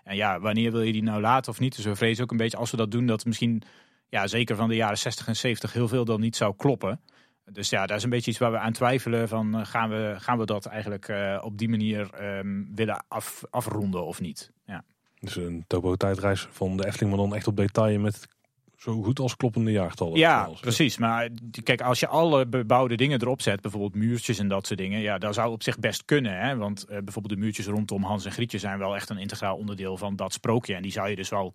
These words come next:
Speaker 1: kunnen intekenen. Maar ja, als dat het ambitieniveau is, dan is het ook wel weer lastig om dat misschien te halen. Dus soms dan lopen we ook wel een beetje vast in zo'n soort van ambitie en dat je dan later denkt, ja, laat ook maar. Dus, ja.
Speaker 2: Herkenbaar, ja.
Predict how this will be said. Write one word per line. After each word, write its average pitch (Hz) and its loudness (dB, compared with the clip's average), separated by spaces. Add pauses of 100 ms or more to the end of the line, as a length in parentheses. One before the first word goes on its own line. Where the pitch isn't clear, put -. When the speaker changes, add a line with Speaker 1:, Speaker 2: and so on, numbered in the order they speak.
(100)
Speaker 1:
kunnen 104 0
intekenen. 104 -2 (440)
Maar 104 -2
ja, 107 -2
als 95 0
dat 107 -4
het - -12
ambitieniveau 120 0
is, 113 -2
dan 107 -2 (400)
is 117 -4
het 117 -2
ook 113 2
wel 113 2
weer 110 2
lastig 113 0
om 113 0
dat 107 0
misschien 113 -2
te 98 -4
halen. 90 2
Dus 92 -6
soms 117 -2
dan 107 0
lopen 110 0
we 110 0
ook 104 -4
wel 110 0
een 104 0
beetje 104 -2
vast 110 0
in 101 0
zo'n 104 -2
soort 110 -2
van 101 -4
ambitie 113 -2
en 104 -2
dat 101 -4
je 110 -4
dan 101 -2
later 104 0
denkt, 98 -2
ja, 101 2
laat 98 0
ook 87 -8
maar. 76 -12
Dus, - -16 (120)
ja. 127 -12 (420)
Speaker 2:
Herkenbaar, 80 -4
ja. 82 -8